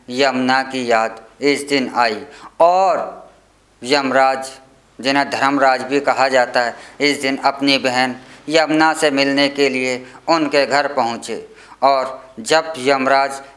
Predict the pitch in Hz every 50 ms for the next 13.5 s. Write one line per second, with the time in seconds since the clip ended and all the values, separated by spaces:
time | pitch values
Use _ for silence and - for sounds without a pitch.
0 | - 117 135 139 135 139 139 151 160 156 151 151 139 123 127 127 131 135 139 -
1 | - 135 127 - 135 131 127 123 127 139 131 131 - 135 127 123 123 127 - -
2 | - - - _ _ 120 131 135 135 131 - 143 135 127 127 127 123 123 123 135
3 | 143 139 135 131 127 120 110 117 123 123 117 - - - - - - - 135 139
4 | 135 135 127 135 131 127 127 - 135 131 131 131 131 - 123 127 131 131 123 110
5 | 117 120 117 123 127 123 127 - - - - - _ - - 139 131 127 - 139
6 | 131 - 127 123 135 139 135 - - 123 113 110 101 76 - - - - _ _
7 | _ _ _ _ _ _ - 139 139 135 135 131 131 - - - - _ _ _
8 | _ _ _ _ _ _ _ _ _ _ _ _ _ _ _ _ - _ _ -
9 | 147 156 151 156 - 180 160 - - 143 139 135 - 156 156 156 143 131 151 156
10 | 151 - 156 147 143 135 - - - - - - - 120 139 139 135 135 139 135
11 | 135 127 117 131 135 135 135 135 135 131 131 127 120 127 123 131 135 131 - -
12 | 131 123 120 - - - - - 123 135 151 165 160 156 - 143 131 127 127 135
13 | 135 127 - 127 123 117 110 113 120 117